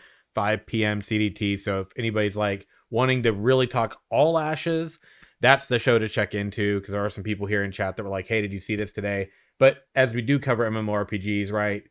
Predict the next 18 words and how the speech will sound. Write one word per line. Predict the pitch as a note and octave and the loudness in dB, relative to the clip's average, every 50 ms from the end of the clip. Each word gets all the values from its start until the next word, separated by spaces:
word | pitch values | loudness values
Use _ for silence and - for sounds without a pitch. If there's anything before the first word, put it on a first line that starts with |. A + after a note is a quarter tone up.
| _ _ _ _ | _ _ _ _
Ashes | - A2 - - G#2+ A2 | -2 -2 -2 -2 -4 -8
of | G#2 | -4
Creation | - A#2 A2 G#2+ - A2 - - | 0 0 0 0 0 -4 -8 -4
is | A2 A2 G#2+ G2+ | -2 -2 0 2
of | A2 G#2 G2 A2 - _ | 0 0 0 -2 -8 _
special | - - - - G2+ F#2+ - A2+ A2+ | -20 -12 -6 -4 -4 -4 -2 -4 -4
note | A#2 B2+ D3 D#3 D#3 - | -2 0 0 0 -2 -4
today, | - G#2+ G2 F2+ E2+ E2 | -4 -4 -2 -2 -2 -4
because | E2 F2 - G#2+ G2+ | -8 -8 -6 -4 -4
why? | G#2+ C3 C3 A#2 F2+ E2 D#2+ D#2 - _ _ _ _ _ _ _ _ _ | -2 -2 -2 -2 -4 -6 -8 -10 -14 _ _ _ _ _ _ _ _ _
Tomorrow | - - G2+ G#2+ A#2+ C3+ C#3+ C#3 C#3 C3+ C3 B2+ B2+ B2+ B2 - _ _ | -8 -6 -2 2 4 6 6 8 8 8 6 6 4 0 -4 -8 _ _
is | A2+ A2 A2+ A2 G#2 G#2 G2+ | 0 0 0 0 -2 -4 -2
the | G2 A2 G#2+ G#2 | 0 0 0 2
no | G#2 G#2 G#2+ G#2+ G#2+ | 2 2 2 2 2
N | G#2 G#2 G#2 | 0 0 -2
D | G2+ G2 F#2+ G2 | -4 -4 -2 -2
A | G2 F#2+ F#2 F#2 F2+ F2+ F2+ - _ _ _ _ _ _ _ _ _ _ _ _ _ _ | 0 0 0 -2 -4 -6 -10 -14 _ _ _ _ _ _ _ _ _ _ _ _ _ _
period, | - - A#2 G#2+ G2 F2+ F2 E2 D2+ | -2 0 0 2 2 0 -2 -4 -8